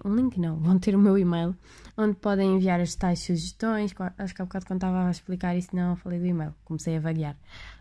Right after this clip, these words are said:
Ahm, podem dar-me sugestões, podem contar histórias vossas, se algum tema que eu tenha falado com, nessa parte, nesse segmento das conversas abertas, que vos tenha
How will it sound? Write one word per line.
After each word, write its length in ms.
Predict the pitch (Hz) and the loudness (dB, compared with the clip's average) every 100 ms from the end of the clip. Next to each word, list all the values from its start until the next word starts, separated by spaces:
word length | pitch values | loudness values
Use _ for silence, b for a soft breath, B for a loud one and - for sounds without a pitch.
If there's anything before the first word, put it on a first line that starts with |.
| - - | -18 -6
Ahm, 680 | 196 190 190 190 196 190 190 - _ _ _ _ _ - | -2 0 0 0 0 0 -4 -10 _ _ _ _ _ -10
podem 320 | 214 196 190 | -2 0 0
dar-me 380 | 185 185 180 180 | 2 0 2 0
sugestões, 1040 | 180 - 190 190 - 240 233 220 220 214 202 | -2 -4 -4 -4 -6 -2 0 -2 -2 -4 -6
podem 320 | - 196 190 | -4 -2 -2
contar 320 | 185 180 180 | 0 -2 -2
histórias 520 | 170 - 185 175 175 180 | -4 -6 -4 -2 0 0
vossas, 840 | 214 220 220 214 214 208 208 202 B B B | 0 0 -2 -4 -4 -4 -4 -6 B B B
se 100 | - | -4
algum 320 | 208 202 202 196 | 0 2 2 2
tema 320 | 208 202 196 190 185 180 190 202 - - _ | 0 -2 0 0 -2 -2 -4 -8 -12 -18 _
que 120 | 202 | -6
eu 60 | 190 | -4
tenha 280 | 196 196 | -2 -2
falado 360 | 185 190 190 185 | -2 -2 -2 -4
com, 720 | - 175 170 165 165 175 175 196 202 - | -6 -6 -6 -6 -6 -6 -6 -8 -10 -8
nessa 460 | 190 196 180 185 | -6 -2 -2 -4
parte, 380 | 180 175 175 - 165 165 160 | -6 -6 -4 -6 -4 -4 -2
nesse 240 | 175 175 | -2 -2
segmento 480 | 185 170 170 165 - | -4 -2 -2 -4 -6
das 180 | 170 160 | -8 -6
conversas 440 | 175 165 170 170 | -6 -4 -4 -4
abertas, 380 | 165 165 170 160 B B B - | -4 -4 -6 -12 B B B -12
que 100 | 208 | -6
vos 300 | 208 202 190 | -2 -2 -4
tenha 460 | 208 196 185 175 | -4 -2 0 -2